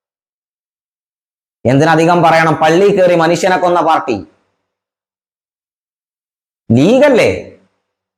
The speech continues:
ഖുർആൻ കരിച്ചു കളഞ്ഞ പാർട്ടി ലീഗല്ലേ?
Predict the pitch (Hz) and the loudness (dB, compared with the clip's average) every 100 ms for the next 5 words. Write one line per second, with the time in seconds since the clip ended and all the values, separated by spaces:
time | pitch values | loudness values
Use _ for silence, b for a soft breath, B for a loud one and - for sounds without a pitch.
0 | _ _ _ _ _ _ _ - 165 202 | _ _ _ _ _ _ _ -2 2 2
1 | 233 226 196 214 247 220 214 196 185 143 | 2 0 0 0 0 0 0 0 0 -2
2 | 123 98 - _ _ _ - 175 254 247 | -4 -8 -12 _ _ _ -4 -2 0 2
3 | 180 117 | 0 0